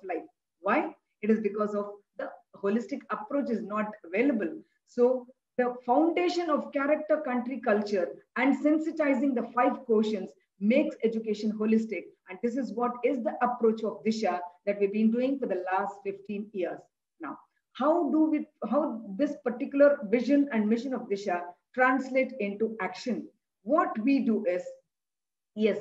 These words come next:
these are the in-campus student programs, it are wo-, wo-, workshops, life skills programs, leadership programs, internship programs, programs in the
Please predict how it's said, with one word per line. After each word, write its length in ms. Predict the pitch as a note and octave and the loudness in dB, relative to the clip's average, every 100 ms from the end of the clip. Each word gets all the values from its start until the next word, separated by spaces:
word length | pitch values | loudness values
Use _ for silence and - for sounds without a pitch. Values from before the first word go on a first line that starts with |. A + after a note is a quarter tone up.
| - | -4
these 260 | C4 D4+ D#4 | 0 2 2
are 100 | D4 | 0
the 140 | - B3 | -2 -4
in-campus 580 | C4 A#3 C#4 C#4 C#4+ | -4 -2 0 0 -4
student 420 | - D4 C#4+ D4 - | -6 -4 -2 -2 0
programs, 420 | A3 G3 F#3 F#3+ | 0 0 -4 -6
it 120 | G#3 | -4
are 60 | A3+ | -2
wo-, 460 | - - G#3 A#3 G#3+ | -2 -6 -2 -2 0
wo-, 220 | A#3 A#3 | 2 4
workshops, 580 | G#3+ C#4 - - G3 - - - _ _ | 4 2 2 0 0 -2 -8 -20 _ _
life 340 | F#3 G#3+ C4 C4+ | 0 4 6 4
skills 300 | - C#4+ - | 0 -4 -2
programs, 480 | A#3 G3 F#3 E3+ E3+ - _ | -2 -2 -2 -4 -8 -14 _
leadership 540 | G#3+ D4 D#4 D#4 C4 A3 | 2 4 4 0 -2 -2
programs, 460 | G#3 F#3 F#3 F3 - _ _ | -4 -2 -4 -6 -12 _ _
internship 560 | D4+ D#4+ E4 D#4 C#4 A3 | 0 2 2 0 -2 -2
programs, 460 | A3+ G3+ F#3+ F3 - | -2 -2 -4 -6 -4
programs 440 | C4 C4+ C#4+ A#3+ | 0 2 2 2
in 60 | A#3 | 0
the 180 | A3 | -2